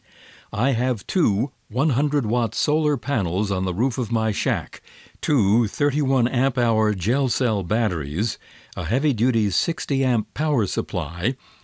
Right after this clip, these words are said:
a V H F F M radio, and an H F transceiver, all fed by wires terminated with power pole connectors.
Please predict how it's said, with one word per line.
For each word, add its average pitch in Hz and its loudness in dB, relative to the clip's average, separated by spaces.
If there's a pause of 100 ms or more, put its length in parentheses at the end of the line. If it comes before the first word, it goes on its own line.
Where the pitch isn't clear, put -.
(200)
a 95 -2
V 139 2
H 127 0
F 117 0
F 143 -2
M 110 2
radio, 92 0 (260)
and 110 -2
an 104 2
H 170 -2
F 87 -4
transceiver, 113 0 (380)
all 95 0
fed 151 -2
by 120 0
wires 90 -2
terminated 110 0
with 117 -2
power 135 0
pole 87 -4
connectors. 98 -4